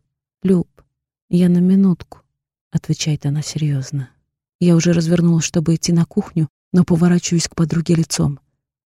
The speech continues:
«Ты бледная», замечаю только сейчас. «Люб, Лешку твоего убили». Как только она произносит это,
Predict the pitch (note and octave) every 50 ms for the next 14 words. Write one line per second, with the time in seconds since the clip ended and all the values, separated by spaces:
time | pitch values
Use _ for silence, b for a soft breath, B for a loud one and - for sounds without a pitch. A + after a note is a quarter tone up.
0 | _ _ - F#3+ E3 F3 E3 E3 D#3+ D#3 - F#3 G3 G3 E3 D3 - _ _ _
1 | _ _ _ _ _ _ _ _ _ _ D#3 E3 D#3+ D#3 - - - D#3+ C#3+ -
2 | D#3+ D3+ - - - - E3 - - D#3 C#3+ - - - _ _ _ _ _ _
3 | _ _ _ _ _ _ _ _ _ _ _ _ _ G#3 G#3 G#3 F#3+ D#3 - _
4 | _ _ _ _ _ _ _ _ _ _ _ _ _ _ _ G3 G3+ G#3 G3+ -
5 | - - _ - F3 E3+ E3+ E3 D#3+ E3 D#3+ D#3+ D#3 D#3 D#3 E3 D#3 D3+ D3+ D#3
6 | D3+ - _ _ _ _ _ _ _ _ _ _ _ _ _ - - - - -
7 | F3+ D#3+ D3 - - E3 D#3+ D#3 - - F3 E3+ E3 E3 - F3+ F#3 F3+ - -
8 | - - F3 D#3+ - - D#3